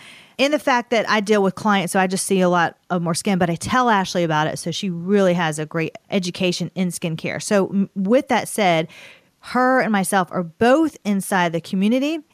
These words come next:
and that is one way that you can support us. So we are both small business owners, and I can officially say both moms, which is kinda cool. I can't believe I get to say that. So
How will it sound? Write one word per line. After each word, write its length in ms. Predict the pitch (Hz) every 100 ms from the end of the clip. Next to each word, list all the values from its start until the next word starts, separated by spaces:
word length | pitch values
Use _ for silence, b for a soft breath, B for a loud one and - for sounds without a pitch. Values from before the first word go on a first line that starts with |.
| _
and 160 | 220 220
that 120 | 285
is 200 | 285 202
one 420 | 185 202 240 247 - _ 160
way 240 | 185 196 226
that 120 | -
you 140 | 214
can 160 | 208 190
support 380 | - - 196 156
us. 180 | 113 -
So 220 | 196 175
we 340 | 170 202 277
are 180 | 233 190
both 640 | 170 - 185 185 180 - -
small 420 | - 180 160 180
business 480 | 196 226 233 233 -
owners, 340 | 202 196 196 208 B B
and 120 | 262 302
I 80 |
can 100 | 415
officially 480 | 403 - 415 - 403
say 480 | - 359 359 370 359 - -
both 400 | 262 269 302 440 508
moms, 640 | 440 403 415 453 539 - - _ -
which 200 | 262 311
is 120 | -
kinda 320 | - 294 302
cool. 500 | - 311 269 254 285
I 40 | 262
can't 240 | - 233
believe 180 | 269 269
I 80 | 254
get 100 | 240
to 80 | 254
say 360 | - 285 277 220
that. 360 | 202 202 -
So 260 | - 208